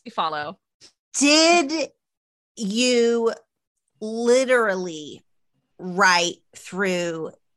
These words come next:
Speaker 2: these changes? And I'm asking that because,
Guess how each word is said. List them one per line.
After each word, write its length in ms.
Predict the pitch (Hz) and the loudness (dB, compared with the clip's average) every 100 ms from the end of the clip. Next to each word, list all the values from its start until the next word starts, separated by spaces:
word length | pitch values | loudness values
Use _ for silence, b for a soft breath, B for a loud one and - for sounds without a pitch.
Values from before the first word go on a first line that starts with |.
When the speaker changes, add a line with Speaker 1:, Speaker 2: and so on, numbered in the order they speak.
| _ | _
Speaker 2:
these 340 | 175 185 170 - | -4 -4 -2 -4
changes? 800 | - 175 170 160 175 - - - - | -4 -6 -8 -8 -8 -8 -10 -8 -2
And 340 | 196 180 180 - _ _ _ _ _ _ _ _ _ _ _ | -2 -2 -6 -10 _ _ _ _ _ _ _ _ _ _ _
I'm 280 | 240 302 339 | 2 2 2
asking 440 | 277 262 - 185 | 0 -2 -6 -4
that 280 | 175 170 170 - | -2 -2 -4 -12
because, 920 | 196 - 202 185 180 180 170 180 | -14 -4 0 2 2 -2 -4 -8